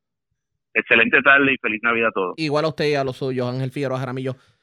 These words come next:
Speaker 2: presidente de la utier. Para el que no sepa de qué estamos hablando, resulta que hace unos minutos trascendió que el negociado de energía recibió una petición de Luma, que Luma va a aumentar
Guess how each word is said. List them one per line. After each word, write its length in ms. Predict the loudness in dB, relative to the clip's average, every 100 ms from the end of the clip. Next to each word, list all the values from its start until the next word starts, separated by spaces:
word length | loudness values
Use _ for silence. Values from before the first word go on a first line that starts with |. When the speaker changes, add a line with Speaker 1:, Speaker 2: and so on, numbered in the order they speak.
| _
Speaker 2:
presidente 440 | -6 -2 -2 0
de 60 | -2
la 100 | -2
utier. 220 | -2 -4
Para 160 | -4 -4
el 60 |
que 120 | -6
no 140 | -6 -6
sepa 460 | -4 -6 -6 -10 _ _ _ _
de 180 | -14
qué 60 | -12
estamos 320 | -10 -10 -8
hablando, 400 | -8 -6 -6 -8
resulta 680 | -8 -8 -8 -10 -8 -10 -10 _ _ _ _ _ _ _
que 680 | -6 -4 -4 -4 -6 -6 -8
hace 200 | -8 -8
unos 160 | -6
minutos 440 | -6 -6 -6 -8 -8
trascendió 680 | -8 -8 -8 -6 -6 -6 -6
que 140 | -6
el 100 | -6
negociado 480 | -6 -6 -6 -6 -4
de 80 | -4
energía 640 | -6 -6 -6 -4 -4 -8 _ _ _ _
recibió 380 | -10 -8 -6 -4
una 160 | -4 -4
petición 400 | -6 -6 -6 -2
de 140 | -2
Luma, 260 | -2 -4 -4
que 100 | -4
Luma 220 | -2 0
va 100 | 2
a 40 |
aumentar 880 | 2 2 0 -2 -4 0 2 2 -4